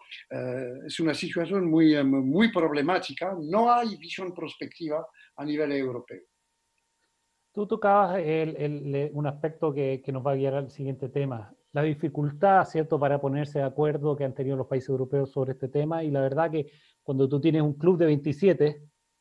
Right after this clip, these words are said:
Speaker 2: países, en este caso, ponerse de acuerdo es muy difícil. O sea, mientras más grande, ¿cierto?, el grupo, y, y hay algunos aspectos. Y tam-, y también cuando, cuando se producen las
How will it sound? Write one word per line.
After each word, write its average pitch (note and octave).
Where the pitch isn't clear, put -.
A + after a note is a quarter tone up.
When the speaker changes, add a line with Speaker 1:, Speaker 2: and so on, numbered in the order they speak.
Speaker 2:
países, C#3
en B2+
este C3
caso, C#3+
ponerse C#3
de D3
acuerdo D#3
es C#3+
muy D3
difícil. D#3
O -
sea, C3+
mientras C3+
más C#3+
grande, C#3+
¿cierto?, C3+
el C#3+
grupo, D3+
y, D3+
y D3
hay D3
algunos C#3+
aspectos. C#3
Y F#3
tam-, F#3+
y F#3+
también G#3
cuando, F#3+
cuando D#3+
se D3
producen E3
las F#3+